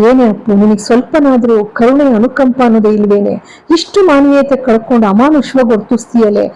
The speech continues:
ಎಲ್ಲಾದ್ರೂ ಮನೆ ಸೊಸೆ ನಿಮ್ ಅತ್ತಿಗೆ ಕಣೆ,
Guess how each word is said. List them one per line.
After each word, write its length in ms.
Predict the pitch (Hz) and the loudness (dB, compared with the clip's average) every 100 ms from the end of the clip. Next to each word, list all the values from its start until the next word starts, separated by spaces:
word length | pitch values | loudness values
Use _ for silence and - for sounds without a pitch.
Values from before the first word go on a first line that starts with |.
| - - 233 | -16 -4 0
ಎಲ್ಲಾದ್ರೂ 720 | 277 320 311 320 302 269 220 | 4 4 2 2 2 0 2
ಮನೆ 360 | 226 214 277 330 | 2 2 2 0
ಸೊಸೆ 400 | 302 262 269 226 | -2 -2 0 2
ನಿಮ್ 240 | 220 220 | 2 2
ಅತ್ತಿಗೆ 360 | 220 - 285 - | 0 -2 -4 -2
ಕಣೆ, 260 | 240 202 | -2 -2